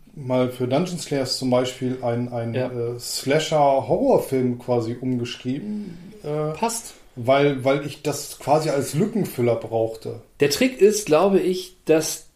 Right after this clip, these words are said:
Speaker 2: die, äh, Mitspielenden am Tisch, ähm, frühestens am Ende des Abenteuers begreifen, wenn sie das überhaupt kennen, dass du da dich angelehnt hast. Oder zwischendurch vielleicht so Szenen wiedererkennen und denken, „Geil, das ist ja wie in Film so und so.“
Speaker 1: Mhm.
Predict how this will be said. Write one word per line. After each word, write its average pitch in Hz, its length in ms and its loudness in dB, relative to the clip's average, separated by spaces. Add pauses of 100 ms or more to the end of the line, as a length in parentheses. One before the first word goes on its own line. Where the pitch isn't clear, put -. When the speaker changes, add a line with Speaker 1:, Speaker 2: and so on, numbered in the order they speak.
Speaker 2:
die, 147 680 0 (100)
äh, 127 180 0
Mitspielenden 175 680 0
am 117 160 -4
Tisch, - 440 -2 (840)
ähm, 151 400 2 (320)
frühestens 247 840 2
am 156 160 0
Ende 214 260 6
des - 240 0
Abenteuers 185 460 2
begreifen, 185 680 2
wenn 170 180 4
sie 170 100 2
das 156 160 4
überhaupt 143 320 -2
kennen, 196 400 2
dass 165 240 0
du 170 100 -4
da 143 460 2 (440)
dich 143 260 -4
angelehnt 123 500 4
hast. - 340 -10 (360)
Oder 156 320 4
zwischendurch 151 540 0
vielleicht 143 240 0
so 135 60 -2
Szenen 165 320 2
wiedererkennen 147 480 0
und 131 120 -2
denken, 139 200 0
„Geil, 147 260 4
das 127 140 2
ist 135 140 -6
ja 131 140 6
wie 143 140 -4
in 147 280 0
Film 135 540 0
so 175 140 4
und 156 100 2
so.“ 151 100 2
Speaker 1:
Mhm. 151 320 2